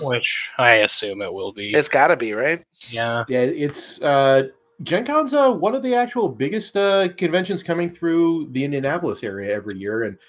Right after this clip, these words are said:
Speaker 3: uh, we were actually just talking about this in a work, uh, Zoom call today, that, uh, you know, we've not only had to cancel our work convention, but that a lot of places are just feeling the crunch for this stuff. San Diego Comic-Con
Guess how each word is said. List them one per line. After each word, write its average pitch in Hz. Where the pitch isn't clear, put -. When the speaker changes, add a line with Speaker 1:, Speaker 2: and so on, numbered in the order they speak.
Speaker 3:
uh, 107
we 147
were 160
actually 135
just 120
talking 127
about 117
this 120
in 113
a 104
work, 139
uh, 98
Zoom 101
call 101
today, 101
that, 104
uh, 101
you 127
know, 104
we've 120
not 120
only 113
had 113
to 101
cancel 113
our 98
work 123
convention, 95
but 117
that 107
a 120
lot 127
of -
places 104
are 107
just 104
feeling 156
the 104
crunch -
for 117
this 101
stuff. 95
San 135
Diego 170
Comic-Con 123